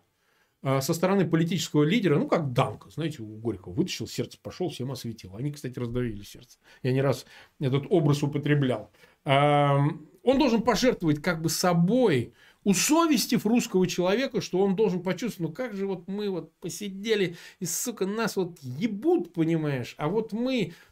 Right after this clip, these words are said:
чувака, который восстал против этого всего, не поддержали. Это нам укор. Это вот одна позиция, хотя она заслуживает права на существование. Вторая позиция заключается совершенно в другом. Она заключается в том, что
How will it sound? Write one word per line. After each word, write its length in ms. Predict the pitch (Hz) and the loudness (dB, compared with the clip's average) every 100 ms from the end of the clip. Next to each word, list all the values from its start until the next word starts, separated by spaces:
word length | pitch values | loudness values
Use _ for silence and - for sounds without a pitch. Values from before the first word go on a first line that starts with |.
| - | -4
чувака, 420 | 190 214 214 254 | 2 2 2 0
который 380 | - 151 190 170 | 0 0 2 2
восстал 420 | 160 - 254 233 | 2 0 0 2
против 280 | 190 165 160 | 0 -2 -2
этого 180 | 170 147 | -2 -2
всего, 160 | 220 | 2
не 120 | 175 | 2
поддержали. 800 | 170 180 143 165 123 123 107 107 | 2 0 2 2 0 -6 -8 -10
Это 180 | 131 147 | -10 -4
нам 160 | 202 208 | 0 0
укор. 460 | 214 135 110 98 - _ - - | -2 -6 -8 -8 -20 _ -20 -4
Это 140 | 185 254 | 0 2
вот 80 | 339 | 2
одна 240 | 330 269 | 2 2
позиция, 560 | 160 175 160 156 - 117 | 0 0 0 -6 -6 -2
хотя 320 | - 170 262 | -2 0 0
она 140 | 247 | -2
заслуживает 580 | 220 226 233 202 208 190 | -2 -4 -4 -4 -4 -4
права 200 | 196 190 | -2 0
на 100 | 175 | 0
существование. 340 | 170 - 165 127 | -4 -2 -2 0
Вторая 340 | 220 226 247 | 0 2 2
позиция 420 | 233 208 233 202 | 0 -2 -2 -4
заключается 460 | 190 208 208 214 170 | -6 -4 0 0 0
совершенно 280 | 202 208 196 | -4 -2 -2
в 60 | |
другом. 360 | 175 220 180 113 | -2 0 -2 -2
Она 100 | 120 | -8
заключается 320 | 147 196 233 | -8 -4 -4
в 20 | |
том, 140 | 262 240 | -4 -2
что 200 | 226 | -2